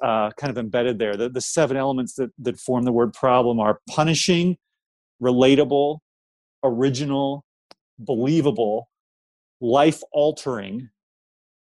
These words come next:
entertaining, and meaningful. And so ideas or scripts that don't work or don't impress the right people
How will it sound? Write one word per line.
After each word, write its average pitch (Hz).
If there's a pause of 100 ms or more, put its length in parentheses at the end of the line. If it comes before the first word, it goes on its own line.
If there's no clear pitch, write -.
entertaining, 143 (760)
and 131
meaningful. 131 (1000)
And 135
so 143 (220)
ideas 165
or 147
scripts -
that 139 (200)
don't 147
work 139
or 127
don't 131
impress 135
the 131
right 127
people 135